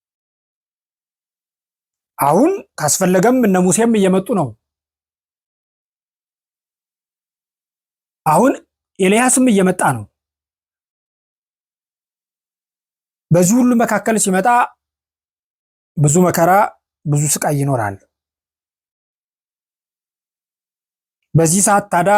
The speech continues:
በሃይማኖቱ የጸና ክርስቲያን ያችን የናፈቃትን የጠበቃትን ፍሬ ያገኛል፣ ይበላል። እሳቱን፣ ዜናውን ያያል፣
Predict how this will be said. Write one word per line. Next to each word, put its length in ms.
በሃይማኖቱ 500
የጸና 400
ክርስቲያን 440
ያችን 480
የናፈቃትን 680
የጠበቃትን 560
ፍሬ 180
ያገኛል፣ 480
ይበላል። 340
እሳቱን፣ 560
ዜናውን 500
ያያል፣ 360